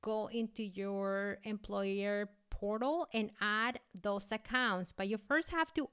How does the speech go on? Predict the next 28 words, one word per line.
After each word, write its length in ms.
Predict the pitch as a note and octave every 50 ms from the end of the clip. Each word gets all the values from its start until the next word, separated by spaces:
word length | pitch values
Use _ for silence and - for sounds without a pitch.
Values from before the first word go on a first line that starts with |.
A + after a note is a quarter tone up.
| _ -
open 380 | A#3+ C#4+ D#4+ - F4 E4 C#4+
them, 200 | A3+ G#3 F3+ F3
by 180 | F3 F#3 E3+ F3
the 100 | F3+ F3+
way. 400 | F3 F3 F3+ G3 B3 F#4+ F#4 - - - _ _ _ _ _ _ _ _ _ _ _ _ _ _ _ _ _ -
And 160 | G3+ A3+ A3+ G#3+
then 420 | C4+ D#4+ D#4 C#4 C4 C4+ C#4+ C#4 - - - - - - -
if 240 | B3 B3+ A#3+ - A#3+
you 200 | C4+ D4 - - -
are 300 | A#3+ A3+ A#3 B3 C4+ C4 - -
an 160 | B3 A#3 B3 -
entrepreneur 960 | A3 G#3+ A3+ A3 - B3 A3+ - A#3 G#3+ G3+ G3 F#3+ F#3 F#3 F#3+ G#3 A3 A#3 A3+ - - -
who 400 | - A#3 A#3 A3+ A3+ A3+ A3+ A3+ G3 - -
has 340 | A3 G#3 G3 G3+ G#3+ G#3 -
unstable 920 | - A3 A3 A3+ G#3+ - - - - A3 F#3 F#3 G3+ G3 G#3+ A3+ A3+ - - -
income, 520 | - F#3+ G3 G3+ G3 - C4+ C#4+ D#4+ F4+ G#4 - - - - -
right, 320 | G#3 G3 G3+ A3+ C#4+ F4+ G4+ - - - - - - - - _ -
that 420 | G3 G#3 A3+ A3 A3 G#3+ G#3+ - - -
you're 200 | A#3 A3 A3+ A3+
not 240 | G#3+ A3+ A3 A3+ A3+
sure 460 | - - - - A#3 G#3+ G#3+ A3 A#3
when 180 | G#3+ A3 A3 A3
you're 120 | A3 A3
gonna 200 | G#3 A3+ A3+ A3
get 240 | G#3+ G3 G#3 G3+ G#3+
your 160 | G#3+ G#3+ G#3+
next 420 | G#3 G3+ G3 G3+ G3+ - - - -
client, 840 | - - G3 F#3+ F3 F#3 G#3 A#3+ C#4+ F4 G4+ A4+ A#4 A4 - -